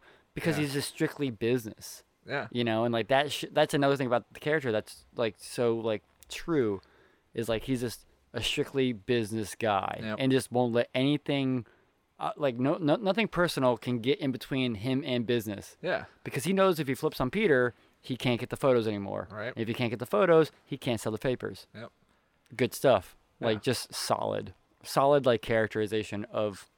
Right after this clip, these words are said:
Speaker 1: Jay Jonah.
Speaker 2: Yeah.
Speaker 1: And a lot of the characters anyway. But, but because Spider-Man's been brought to as a, a villain and a menace, when he shows up to save the people in the burning building,
Speaker 2: The cops wanna arrest him.
Speaker 1: Yeah.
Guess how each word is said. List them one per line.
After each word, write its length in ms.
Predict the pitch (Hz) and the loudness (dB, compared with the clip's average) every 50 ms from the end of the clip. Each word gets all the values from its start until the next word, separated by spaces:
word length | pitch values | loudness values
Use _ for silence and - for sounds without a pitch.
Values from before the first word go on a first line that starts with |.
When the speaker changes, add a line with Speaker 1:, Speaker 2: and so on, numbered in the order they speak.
| _ _ _ _ _ _ _ | _ _ _ _ _ _ _
Speaker 1:
Jay 160 | 113 113 110 | -2 -2 -2
Jonah. 340 | 101 107 98 98 101 101 - _ _ _ _ | -2 -4 -6 -4 -6 -8 -10 _ _ _ _
Speaker 2:
Yeah. 240 | 117 110 107 98 - - _ | -12 -8 -8 -8 -10 -10 _
Speaker 1:
And 180 | - 269 269 226 | -2 0 2 2
a 40 | 151 | 2
lot 140 | 123 117 | 2 2
of 60 | 110 101 | 2 0
the 40 | - | -2
characters 300 | - 104 107 98 98 95 | -6 -8 -8 -8 -6 -8
anyway. 300 | 101 101 104 - - 95 - | -8 -8 -8 -10 -14 -16 -6
But, 200 | _ 117 113 - - _ _ _ _ _ _ _ _ _ _ _ - - - - - _ _ _ | _ -2 -2 -2 -4 _ _ _ _ _ _ _ _ _ _ _ -20 -20 -20 -20 -20 _ _ _
but 100 | - 139 | -4 -2
because 300 | 131 147 - 185 165 131 | -2 2 4 4 4 4
Spider-Man's 440 | - - - 151 147 139 139 131 123 - | 4 4 4 4 4 4 2 -2 -2 0
been 360 | - 131 123 120 117 117 - _ | 0 0 0 0 -2 -4 -6 _
brought 300 | - 120 117 120 - 107 | 2 4 4 4 2 0
to 140 | - - 117 117 | -4 0 2 2
as 160 | 113 107 98 | 2 2 0
a, 120 | 107 95 87 _ _ | -4 -6 -6 _ _
a 60 | - 117 | -8 -6
villain 440 | 104 98 127 123 123 117 113 110 | -2 2 2 2 2 2 -2 -4
and 140 | 117 123 113 107 | -4 -6 -6 -4
a 20 | |
menace, 560 | 110 123 143 139 120 113 110 - - - - _ _ _ _ _ _ _ _ _ _ _ _ _ _ _ _ _ _ _ _ | -2 0 0 0 0 -2 -4 -6 -10 -18 -20 _ _ _ _ _ _ _ _ _ _ _ _ _ _ _ _ _ _ _ _
when 120 | 120 120 | -4 -2
he 60 | 120 | -2
shows 280 | 110 - - 120 113 101 | -2 0 0 -2 0 0
up 120 | 113 101 | -4 -6
to 100 | - 110 | -6 -8
save 280 | 101 - - 113 110 101 | -8 -4 -4 -2 -2 -2
the 80 | - - | -6 -10
people 200 | - 110 - 107 | -12 -8 -6 -6
in 60 | 104 | -6
the 60 | 104 | -6
burning 260 | 92 107 104 104 104 98 | -6 -6 -6 -6 -6 -4
building, 540 | 127 151 185 185 135 113 107 104 107 104 - _ _ _ _ _ _ _ _ | -2 -2 -2 -2 -2 -2 -4 -4 -6 -8 -10 _ _ _ _ _ _ _ _
Speaker 2:
The 100 | - 123 | -16 -12
cops 360 | - - - 110 107 - - | -8 -4 -2 -2 -2 -2 -4
wanna 200 | - 104 104 101 101 | -12 -12 -10 -8 -4
arrest 320 | 104 127 147 147 - - | 2 4 4 4 2 0
him. 360 | 156 147 143 143 139 139 147 - | -4 -4 -2 -4 -6 -10 -12 -10
Speaker 1:
Yeah. 380 | - 113 110 104 101 101 101 | -6 -4 -2 -2 -2 -4 -8